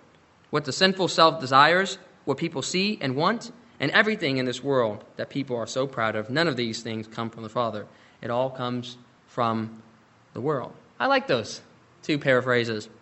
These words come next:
What is the desires of the flesh but the cravings for physical pleasure? Or as the Good News translation,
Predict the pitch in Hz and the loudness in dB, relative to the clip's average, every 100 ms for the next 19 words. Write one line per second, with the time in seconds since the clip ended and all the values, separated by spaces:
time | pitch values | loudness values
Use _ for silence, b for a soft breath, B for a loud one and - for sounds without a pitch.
0 | _ _ _ _ _ _ - - 196 196 | _ _ _ _ _ _ -10 4 6 6
1 | 185 175 180 185 180 170 190 196 185 170 | 6 8 8 8 4 0 2 2 4 2
2 | 156 - 196 220 151 143 143 B B B | 2 2 4 6 6 4 2 B B B
3 | B - 139 180 165 151 135 160 160 135 | B -2 4 4 4 2 2 4 4 4
4 | 98 - - - - _ _ - 143 139 | -4 -10 -20 -20 -20 _ _ 0 6 8
5 | 135 135 139 135 135 139 123 127 123 123 | 6 4 2 2 2 0 2 0 0 -2